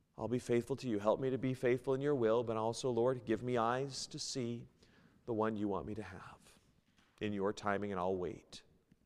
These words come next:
I had tried, I remember being in the military, and I was like, "Oh, I gotta find a Christian woman."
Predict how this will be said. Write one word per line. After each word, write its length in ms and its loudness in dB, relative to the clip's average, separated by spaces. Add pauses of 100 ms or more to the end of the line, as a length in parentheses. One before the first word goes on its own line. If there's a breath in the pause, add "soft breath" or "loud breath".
(2500)
I 140 8
had 140 6
tried, 460 10
I 40 -2 (1700 loud breath)
remember 280 8
being 200 8
in 80 6
the 60 4
military, 420 6
and 100 4
I 60 4
was 100 0
like, 160 0
"Oh, 140 0
I 120 -4
gotta 160 -4
find 240 0
a 40 -2
Christian 420 0
woman." 300 0